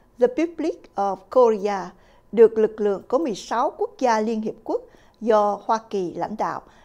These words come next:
đã phản công và kết thúc cuộc chiến ngày hai mươi bảy tháng bảy năm một nghìn chín trăm năm mươi ba. Cuộc chiến tuy chỉ dài hơn ba năm, nhưng đã gây thiệt hại nặng nề về người và cho cả đôi bên. Về quân lính,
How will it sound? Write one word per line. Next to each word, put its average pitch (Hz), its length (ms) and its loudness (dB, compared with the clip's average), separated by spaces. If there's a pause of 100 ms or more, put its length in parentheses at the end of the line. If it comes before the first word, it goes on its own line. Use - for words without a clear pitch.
đã 214 140 -2
phản 208 380 -8
công 196 240 -4 (320)
và 208 120 2
kết 277 220 -4 (100)
thúc 494 80 4 (100)
cuộc - 220 -10
chiến 226 280 -8
ngày 202 200 -8
hai 214 160 -10
mươi 208 120 -4
bảy 196 300 -6
tháng 269 180 -10
bảy 208 240 -4 (320)
năm 240 160 -2
một 185 120 -8
nghìn 190 180 -12 (100)
chín 196 140 -10
trăm 190 300 -10
năm 185 140 -10
mươi 175 80 -8
ba. 165 340 -8 (960)
Cuộc 240 260 0
chiến 240 260 -8 (360)
tuy 240 120 -2
chỉ 220 180 -12
dài 208 280 -2
hơn 196 220 -12
ba 196 160 -4
năm, 196 260 -10 (480)
nhưng 311 200 -4
đã 233 100 6
gây 277 340 -2
thiệt 190 160 -6
hại 185 240 -6
nặng 190 320 -8
nề 190 140 -6
về 196 160 -6
người 190 380 -6 (320)
và 180 280 -6 (180)
cho 190 280 -4 (200)
cả 175 140 -4
đôi 196 180 -6
bên. 180 260 -8 (680)
Về 240 280 8
quân 294 180 0
lính, 277 240 2